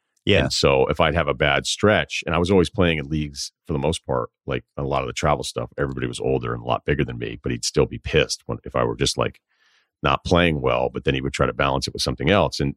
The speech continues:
Speaker 2: I've never, I don't resent any of it. I mean, it was just, I knew what he was trying to do. He was trying to motivate me, but it was just frustrating 'cause I was so small. But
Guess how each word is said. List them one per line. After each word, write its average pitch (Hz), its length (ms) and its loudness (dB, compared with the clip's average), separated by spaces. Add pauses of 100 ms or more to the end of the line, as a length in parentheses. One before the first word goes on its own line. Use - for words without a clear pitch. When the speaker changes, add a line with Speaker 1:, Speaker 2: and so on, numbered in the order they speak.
(140)
Speaker 2:
I've 80 140 0
never, 73 300 2 (140)
I 87 80 2
don't 76 120 0
resent 64 340 2
any 71 180 2
of 58 160 -6
it. 73 180 0
I 67 40 -6
mean, 65 140 -2
it 65 120 -6
was 67 120 -8
just, - 200 -4
I 71 60 2
knew 73 100 4
what 73 80 0
he 69 60 0
was 65 100 -4
trying 67 160 -2
to 60 60 -8
do. 82 160 6
He 73 40 4
was 65 100 -2
trying 67 140 -2
to - 20 -6
motivate 64 360 0
me, 60 60 -6
but 64 120 -4
it 64 40 -10
was 65 100 -8
just - 120 -8
frustrating 71 380 2
'cause 62 100 -10
I 57 40 -8
was 57 100 -6
so 60 100 -6
small. 78 400 2
But 67 200 2